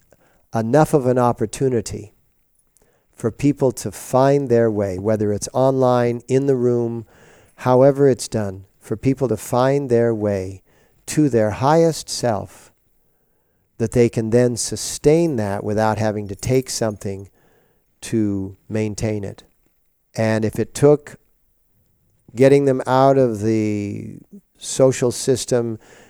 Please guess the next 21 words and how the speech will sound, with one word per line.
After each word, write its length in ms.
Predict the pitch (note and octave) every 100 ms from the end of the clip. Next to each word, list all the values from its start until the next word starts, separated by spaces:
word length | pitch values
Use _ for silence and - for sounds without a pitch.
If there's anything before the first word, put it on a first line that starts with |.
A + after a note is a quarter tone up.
| _
to 100 | - A2
get 240 | B2 A#2+ C3+
into 560 | C#3 C#3 B2 - B2+
the 200 | A2 A#2 A2
adventure 500 | G#2+ B2+ B2+ - A2
of 100 | G2+
discovery 840 | G#2+ - D3 C#3+ A#2+ G2+ G2+ G2+ _ _ _ _ _ _
by 180 | A2+ A#2
having 460 | B2+ C3 C3 C3+ A#2+
some 280 | - B2+
experience, 840 | B2+ - - C3 C3+ C3+ C3 B2+ -
you 40 | A#2
know, 140 | A#2
some 220 | A2+ A#2
experience 640 | A2+ - - B2+ B2+ B2 -
on 140 | A#2+
ayahuasca, 840 | A#2 A#2+ A#2+ A#2 A#2 A#2+ - - A2
some 200 | - A2
experience 580 | A2+ - A#2+ A#2+ A#2 A#2
on 120 | A2+
this, 200 | A2+ G#2+